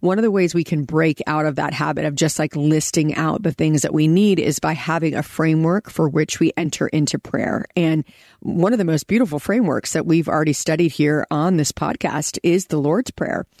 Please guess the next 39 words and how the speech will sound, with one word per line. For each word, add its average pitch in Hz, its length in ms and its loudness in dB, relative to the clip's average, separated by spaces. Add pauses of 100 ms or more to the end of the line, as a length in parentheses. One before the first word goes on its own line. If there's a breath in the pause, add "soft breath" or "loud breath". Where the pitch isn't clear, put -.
(240 soft breath)
using 190 460 4
that 160 200 0
framework 156 540 0
as 156 160 -2
a 156 60 2
way 151 280 2
to, 143 320 -2 (160)
to 156 160 0
frame 175 560 0
out 165 320 -2
the 160 100 0
rhythm 151 400 2
of 151 160 -2
what - 200 -2
we're 160 100 0
praying 147 380 -4
for. - 400 -2 (420 soft breath)
And 170 260 2
in 202 200 2
the 180 100 2
Lord's 151 320 0
Prayer, 285 340 0
you 160 140 0
know, 156 100 0
we, 151 360 0
we 160 260 2
honor 175 320 0
God, 151 240 -4
we 151 140 2
exalt 147 540 -2
God. - 360 -4
So 160 80 -2
that's 156 260 -4
a 160 60 -2
praise. 151 760 -2
Like, 151 240 -2
what 165 140 2
am 175 100 -2
I, 160 200 -2